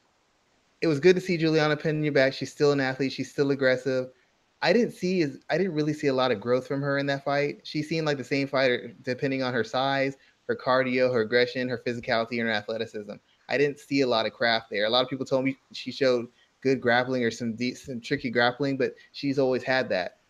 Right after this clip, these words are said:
Her striking still wasn't great. It's more being a willing striker than a good striker. Her, her whole a-, approach to fighting is she comes out hard, forces you into the range she wants, which is clinching and grappling. And while she's in these fights, she's getting, she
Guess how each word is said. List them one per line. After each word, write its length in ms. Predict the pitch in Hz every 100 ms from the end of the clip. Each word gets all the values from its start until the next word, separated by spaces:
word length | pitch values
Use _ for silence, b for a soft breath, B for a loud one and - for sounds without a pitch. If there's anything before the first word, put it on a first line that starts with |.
| _
Her 120 | 135
striking 500 | - 135 147 143 123
still 280 | - 139 139
wasn't 240 | 127 117
great. 260 | 113 127 113
It's 160 | 110 127
more 500 | 127 120 113 - 120
being 360 | 127 147 127
a 60 | 110
willing 280 | 123 135 135
striker 340 | 127 135 143
than 140 | 131
a 40 | 104
good 240 | 113 135
striker. 560 | - 143 147 165 165 165 _ _
Her, 480 | - 120 113 113 110 - -
her 460 | 139 123 117 113 -
whole 520 | 143 139 135 135 127 _ 143
a-, 60 | 131 _
approach 280 | - 151 143
to 60 | 123
fighting 480 | 147 151 117 120 - _ _ -
is 420 | 131 120 120 - _ _ -
she 140 | 151
comes 260 | 170 147 139
out 140 | 131
hard, 500 | 143 147 120 117 117 - _
forces 480 | _ 160 151 151 135
you 120 | 147
into 180 | 143 135
the 180 | 127 120 -
range 320 | 120 131 143 147
she 120 | 131
wants, 320 | 135 135 135
which 140 | 123
is 80 | 113
clinching 460 | - 147 143 147 135
and 100 | 117
grappling. 540 | 120 123 143 135 139 b b -
And 120 | 117
while 140 | 123
she's 280 | 127 135 123
in 100 | 147
these 180 | 139 135
fights, 380 | 151 139 113 -
she's 140 | 123
getting, 260 | 135 127 117
she 340 | - 135